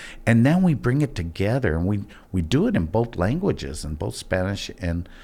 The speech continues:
uh, and English, and because we find our immigrant refugee children, you know, are a-, acclimated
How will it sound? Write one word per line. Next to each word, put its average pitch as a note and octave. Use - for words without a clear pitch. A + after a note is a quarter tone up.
uh, E2+
and G2
English, B2+
and E2+
because A2+
we G#2
find A#2
our G2+
immigrant G#2+
refugee F2+
children, F2+
you G2+
know, F2+
are F2+
a-, F2+
acclimated F#2+